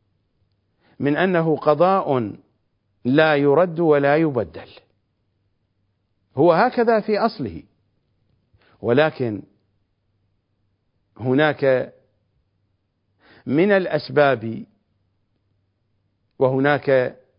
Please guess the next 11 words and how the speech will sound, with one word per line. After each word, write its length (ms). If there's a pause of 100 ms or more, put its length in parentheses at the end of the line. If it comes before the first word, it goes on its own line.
(580)
من 400
المنافذ 1000 (1700)
التي 600 (800)
يدخل 520
منها 340
البداء 680 (1000)
ويكون 500
التغيير. 460 (1000)
الرواية 520 (300)
واضحة 840 (2000)
وصريحة 580